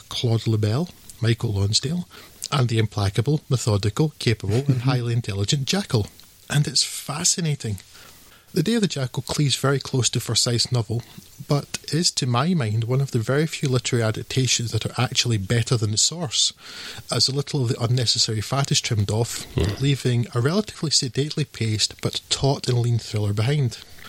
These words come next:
Speaker 1: The two leads are simply tremendous.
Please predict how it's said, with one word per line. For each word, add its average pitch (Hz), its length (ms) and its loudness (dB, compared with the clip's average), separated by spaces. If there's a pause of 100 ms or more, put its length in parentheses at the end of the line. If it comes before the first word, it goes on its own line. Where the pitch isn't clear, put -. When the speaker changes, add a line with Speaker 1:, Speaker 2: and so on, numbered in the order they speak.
(420)
Speaker 1:
The 135 100 2
two - 260 0
leads 151 300 0
are 110 200 -4
simply 117 440 -2 (100)
tremendous. 127 720 0